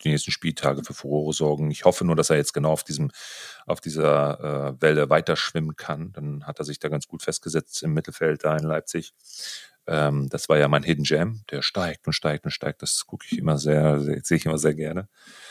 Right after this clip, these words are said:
Ja, Gnabry jetzt auch Länderspiel, äh, wieder genetzt, ne? Der wird auf jeden Fall die Punkte bringen nach vorne, genauso wie Baroja. Ja, und meine Bank ist natürlich hinten die Defensive, ne? Dix, da hoffe ich mir sehr, sehr viel jetzt am kommenden Spieltag, sprechen wir gleich noch, ne?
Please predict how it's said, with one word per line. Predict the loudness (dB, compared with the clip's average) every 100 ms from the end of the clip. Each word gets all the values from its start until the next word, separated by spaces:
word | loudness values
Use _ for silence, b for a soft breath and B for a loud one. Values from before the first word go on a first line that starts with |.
| B B 2
Ja, | 2
Gnabry | 6 4 6 2
jetzt | 2
auch | 0 0 -2
Länderspiel, | -2 -2 -4 -2 2 2 0 -4
äh, | -4 0 0 0 -4
wieder | -2 0
genetzt, | 2 0 0 -4 -6 -10 -8
ne? | -4 0
Der | 0 0 -8 _
wird | -6 -6
auf | -6
jeden | -6 0
Fall | 4 6 4 0 -6
die | -8
Punkte | -6 -6 -6
bringen | -6 -4 -4
nach | -4
vorne, | -4 -2
genauso | -2 -2 -2
wie |
Baroja. | 4 4 6 6 6 2 B B B B B B -10
Ja, | -8
und | -8 -8
meine | -4 -2
Bank | -2 -4 -2
ist | -2
natürlich | -2 -4 -2
hinten | -2 0
die | 0
Defensive, | 2 2 0 0 -6 -10
ne? | -12 -14 _ _ _ -2
Dix, | -2 0
da | 0 2
hoffe | 2
ich | 0
mir | 0 2
sehr, | 4 6
sehr | 6
viel | 2 0
jetzt | 0 -2
am | -2
kommenden | -2 -2
Spieltag, | -2 -2 -2 -4
sprechen | -6 -6
wir | -4
gleich | -2 -2
noch, | -2 -6 -10 _ -16
ne? | -14